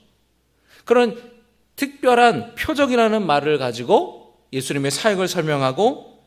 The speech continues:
그리고 그 사건들을 통해서 예수님이 누구신지에 대해서 밝히는 겁니다. 하나님의 아들이시고 메시아다라는 것을 요한은 계속해서 강조를 해요.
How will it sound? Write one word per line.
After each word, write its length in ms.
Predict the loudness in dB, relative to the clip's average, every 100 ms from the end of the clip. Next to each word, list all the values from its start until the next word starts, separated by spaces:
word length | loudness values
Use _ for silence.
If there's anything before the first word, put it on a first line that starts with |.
| _
그리고 280 | -2 2 4
그 140 | 2
사건들을 720 | 2 0 0 0 2 2 2
통해서 360 | -2 -6 -6 -2
예수님이 800 | -2 -2 -4 -4 -2 -2 -2 -8 -20 _
누구신지에 720 | -6 -4 -2 -2 -2 -2 -4
대해서 420 | -2 -2 -4 -8 -18 _ _ _ _ _ _
밝히는 460 | -6 -6 -4 -8 -8
겁니다. 400 | -10 -10 -14 -8
하나님의 760 | 0 4 4 4 4 4 2 -8 -20 0
아들이시고 1200 | 2 4 4 2 0 0 2 2 0 -12 -20 _ _
메시아다라는 960 | -2 0 0 0 0 2 2 2 -2 -2
것을 600 | -2 2 2 2 -10 -20 _ _ _ -6
요한은 340 | 0 2 2 -4
계속해서 420 | -6 -8 -8 -12
강조를 580 | -10 -8 -8 -6 -8
해요. 100 | -10